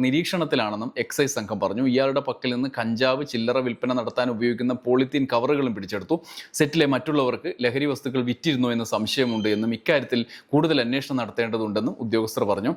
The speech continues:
സിനിമാ സെറ്റുകളിൽ ലഹരി ഉപയോഗം കൂടുന്നു എന്ന പരാതിയെ തുടർന്ന് എക്സൈസ് കമ്മീഷണറുടെ നിർദ്ദേശം അനുസരിച്ച് സ്റ്റേറ്റ് എക്സൈസ് എൻഫോഴ്സ്മെന്റ് സ്ക്വാഡ്, തിരുവനന്തപുരം എക്സൈസ് ഐ ബി സംഘം, തിരുവനന്തപുരം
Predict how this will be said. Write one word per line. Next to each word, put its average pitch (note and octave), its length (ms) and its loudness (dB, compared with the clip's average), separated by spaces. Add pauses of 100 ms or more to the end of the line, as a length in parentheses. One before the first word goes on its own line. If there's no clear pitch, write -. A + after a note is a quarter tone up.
(320)
സിനിമാ E3+ 300 4
സെറ്റുകളിൽ B2+ 400 0
ലഹരി C#3+ 300 0
ഉപയോഗം B2 320 0
കൂടുന്നു A#2 320 0
എന്ന A2 200 -2
പരാതിയെ A2 400 0
തുടർന്ന് G#2+ 260 -4
എക്സൈസ് C#3+ 300 0
കമ്മീഷണറുടെ A2+ 400 -2
നിർദ്ദേശം G#2+ 420 0
അനുസരിച്ച് G#2 380 2 (320)
സ്റ്റേറ്റ് D#3 360 2
എക്സൈസ് C#3+ 360 0 (120)
എൻഫോഴ്സ്മെന്റ് A#2+ 720 -2
സ്ക്വാഡ്, A2+ 420 2 (280)
തിരുവനന്തപുരം C#3 500 0 (100)
എക്സൈസ് C3+ 340 0 (160)
ഐ - 20 0 (120)
ബി C3 180 4
സംഘം, A#2 240 -2 (100)
തിരുവനന്തപുരം A#2+ 460 0